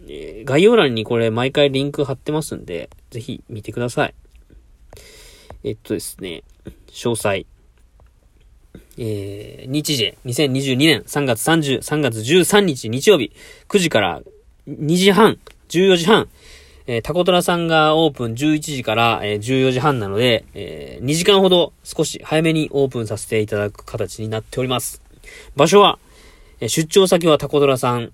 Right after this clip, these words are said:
えー、住所がですね、鈴鹿市笠戸三の十四の一。えー、まあ、それをGoogleなり、ナビで入れてもらうと、えー、どっから来るかわかんないんで、右手とか言えないけど、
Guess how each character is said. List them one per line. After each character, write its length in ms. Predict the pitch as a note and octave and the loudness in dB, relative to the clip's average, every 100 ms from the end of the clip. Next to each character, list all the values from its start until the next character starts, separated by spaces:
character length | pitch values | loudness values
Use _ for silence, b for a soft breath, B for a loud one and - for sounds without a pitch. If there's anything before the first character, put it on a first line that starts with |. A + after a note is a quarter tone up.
| _ | _
え 100 | - | -16
ー、 40 | |
住 160 | C3+ F#3 | -4 -2
所 160 | E3 A2+ | -2 -4
が 100 | F#2 | -6
で 80 | |
す 160 | D#2+ - | -8 -12
ね、 140 | G#2 - | -12 -10
鈴 420 | - F3+ G#3 C4 | -6 -4 -4 -4
鹿 180 | B3+ A#3 | 0 0
市 320 | - - - _ | 0 -6 -12 _
笠 420 | - D3 G#3+ G3+ | -6 -2 0 2
戸 260 | F#3 E3 - _ _ - _ | 2 2 0 _ _ -20 _
三 500 | - - - G#3 C#3+ | -12 0 4 4 2
の 140 | F2+ | -2
十 300 | G2+ D3 E3+ | -4 -2 0
四 260 | E3 D#3+ A2+ | 2 0 -2
の 80 | G#2 | -8
一。 380 | A#2 - - - - - B B B B B B B | -10 -10 -12 -14 -20 -20 B B B B B B B
え 560 | A#2+ A#2+ G#2+ G#2+ G2+ C2+ | -8 -4 -4 -4 -8 -10
ー、 20 | |
ま 60 | A2 | -10
あ、 40 | |
そ 100 | A#2 | -4
れ 60 | A2 | 0
を 300 | C3+ D#3 - - - - - - | 2 2 -2 -16 -20 -20 -20 -12
Google 320 | A2+ G#2 G#2+ | -10 -8 -6
な 140 | A#2 | -4
り、 180 | B2 - - | -4 -6 -10
ナ 140 | A2 | -8
ビ 100 | A2+ | -6
で 60 | A2 | -6
入 100 | G#2+ | -6
れ 60 | |
て 80 | A#2 | -4
も 100 | D3+ | 0
ら 100 | E3+ | 0
う 80 | E3+ | 2
と、 320 | F3 E3+ D#3 - - - - - | 4 4 2 -6 -20 -20 -20 -20
え 480 | - - - - - - _ - - | -20 -20 -20 -20 -20 -20 _ -20 -12
ー、 40 | |
ど 60 | C3 | -10
っ 60 | |
か 100 | - | 0
ら 80 | D#3+ | 0
来 100 | D#3+ | 0
る 80 | D3+ | -2
か 60 | A2+ | -4
わ 60 | |
か 80 | G2+ | -6
ん 60 | A2+ | -10
な 100 | - | -12
い 80 | - | -14
ん 80 | |
で、 240 | A2 G2+ F#2 | -6 -6 -4
右 240 | G#2+ A2+ | -8 -8
手 120 | A#2+ B2 | -6 -6
と 100 | G#2 | -6
か 60 | |
言 100 | G2 | -4
え 80 | A2 | -4
な 140 | G#2+ | -4
い 80 | F#2 | -8
け 100 | - | -8
ど、 240 | G#2 A2+ | -4 -4